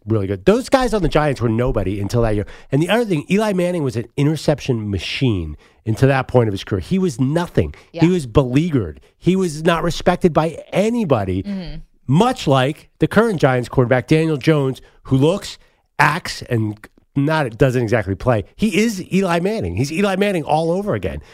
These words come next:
Speaker 1: A guy who's cleaned it up at the right time, although he can run, unlike Eli. And there's just so many reasons this is a bad matchup. Starting with the Eagles are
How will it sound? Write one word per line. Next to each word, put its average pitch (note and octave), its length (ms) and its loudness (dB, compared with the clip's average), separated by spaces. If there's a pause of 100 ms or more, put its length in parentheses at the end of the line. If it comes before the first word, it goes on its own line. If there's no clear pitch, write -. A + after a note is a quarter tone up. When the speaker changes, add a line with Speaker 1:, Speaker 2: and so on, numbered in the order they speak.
(160)
Speaker 1:
A B2+ 80 0
guy F3+ 220 4
who's D#3 240 0
cleaned G3 400 0
it G3 100 0
up D#3+ 220 -2
at C3+ 100 -2
the B2 80 2
right C#3 300 2
time, A2 460 0 (260)
although E3+ 480 2
he D#3+ 240 -4
can D#3 180 4
run, D#3+ 320 0
unlike A2 380 -2
Eli. F#2+ 380 -2 (380)
And D3+ 120 2
there's E3 80 -2
just - 180 -4
so G3 140 4
many G#3+ 160 -2
reasons C3+ 460 -2
this G2+ 100 -4
is E2 80 -6
a G2 80 0
bad G2 240 0
matchup. G#2 480 -2 (560)
Starting F3 340 2
with C#3+ 120 -2
the C3 200 -2
Eagles F3+ 320 0
are G2 540 -2